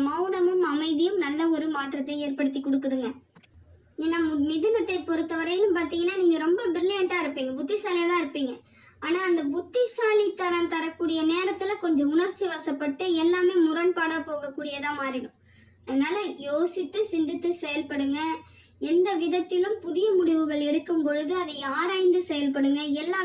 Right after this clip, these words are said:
விதத்திலும் மாறுதல்கள் இருக்கா, இதை போய் நம்ம ஏதாவது பண்ணும் பொழுது இன்னும் பிரச்சனை ஆயிடுமா, இதை சரியாக்க முடியுமா,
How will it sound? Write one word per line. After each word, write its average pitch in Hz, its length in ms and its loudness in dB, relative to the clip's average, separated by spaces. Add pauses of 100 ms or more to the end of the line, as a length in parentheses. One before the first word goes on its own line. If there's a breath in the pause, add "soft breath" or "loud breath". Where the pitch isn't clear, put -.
விதத்திலும் 339 540 -2
மாறுதல்கள் 320 680 0 (120)
இருக்கா, 330 380 0 (640 soft breath)
இதை 294 300 -6
போய் 349 180 2
நம்ம 320 240 0
ஏதாவது 330 280 -4
பண்ணும் 320 260 -6
பொழுது 302 240 0 (140)
இன்னும் 339 280 4
பிரச்சனை 330 400 -4
ஆயிடுமா, 285 400 -2
இதை 269 220 0
சரியாக்க 330 420 0
முடியுமா, 285 340 0